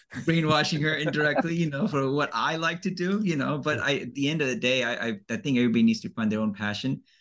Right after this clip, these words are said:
Speaker 1: But I think when you have a passion and when you have team working with you, it automatically kinda goes on to them, right? And they just kinda feel it, they, you hear it, and they just kinda run with it afterwards. So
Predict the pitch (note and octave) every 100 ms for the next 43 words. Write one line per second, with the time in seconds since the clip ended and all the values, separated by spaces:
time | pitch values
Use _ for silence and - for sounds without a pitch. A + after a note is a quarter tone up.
0 | _ - B2 B2+ F#3 E3 - C3+ D3+ D#3+
1 | - E3 G3 F#3+ F3 F#3 G#3 C3 B2 C3+
2 | C3+ D3 - _ - - D#3 A#2 A#2 G#2+
3 | E3+ F3 F3 G3+ G#3+ - _ - C#3+ -
4 | C#3 D#3 D3+ D3 C#3 C3 - C3+ C3 C3
5 | B2 - _ _ _ _ B2 B2 A#2 A2
6 | G2+ - G1+ - F2+ B2 C#3+ - - A#2+
7 | A#2+ C3 A#2+ - C3+ A#2+ A2 - _ _
8 | _ _ _ _ D#3 D#3 D3+ D3 A#2 C3
9 | B2+ A#2+ B2 A#2 C3 D3+ D3 C#3+ - A#2+
10 | A2+ A#2 A#2+ - B2+ A#2 A2 G2+ - -
11 | A2 A#2 A2+ G2+ G#2 F#2+ G2 G2+ F#2+ -
12 | - - G#2 G#2 -